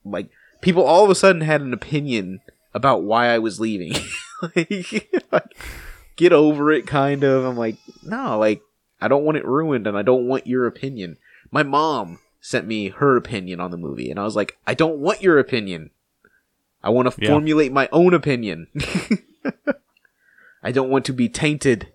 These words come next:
Speaker 1: <laughs>
Speaker 2: Yeah, I, I, we were actually gonna try to go tonight, but Aria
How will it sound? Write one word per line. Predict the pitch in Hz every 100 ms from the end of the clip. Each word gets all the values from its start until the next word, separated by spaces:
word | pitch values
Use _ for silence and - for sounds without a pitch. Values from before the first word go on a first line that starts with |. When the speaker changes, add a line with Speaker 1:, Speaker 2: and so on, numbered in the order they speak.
| _
Speaker 1:
<laughs> | - - - - 220 - 202 - - - _ _ _ _ _ _ _ _ _ _ _ _ _ _ _ - _ _ _ _ _ _ _ _ _
Speaker 2:
Yeah, | 131 143 135 117
I, | - 143 151 139
I, | 151 143 120 _ _ 131 165 139 -
we | 151 214
were | 202
actually | 139 - 123
gonna | 113 104
try | - - 131
to | 135
go | 120
tonight, | 107 107 113 104 92
but | -
Aria | 104 107 107